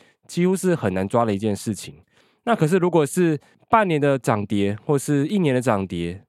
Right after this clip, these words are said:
那对我来讲就是相对好抓，所以胜率就相对提高。而景气循环这件事情其实不只发生在币圈，也发生在传统金融。应该是说，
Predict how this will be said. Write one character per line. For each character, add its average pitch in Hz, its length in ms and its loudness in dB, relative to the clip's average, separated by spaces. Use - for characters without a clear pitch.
那 190 100 2
对 202 140 4
我 160 80 2
来 113 180 2
讲 104 300 0
就 117 240 0
是 104 520 -2
相 147 240 -2
对 156 140 0
好 104 160 -2
抓， 92 340 -2
所 151 200 2
以 139 180 2
胜 185 260 0
率 170 140 0
就 160 220 2
相 147 200 0
对 151 140 2
提 95 240 -6
高。 92 320 -2
而 185 140 2
景 170 200 0
气 226 100 0
循 175 160 0
环 156 120 4
这 175 100 -4
件 175 140 2
事 180 200 -2
情 117 320 -2
其 135 160 -4
实 139 200 -2
不 - 140 -2
只 110 220 -2
发 139 200 2
生 139 100 -4
在 135 160 2
币 120 240 -2
圈， 95 380 -2
也 117 240 0
发 160 200 2
生 165 180 -2
在 156 280 2
传 - 200 -4
统 123 140 0
金 117 240 -2
融。 82 240 -4
应 170 100 -2
该 208 100 2
是 202 60 -2
说， 190 340 0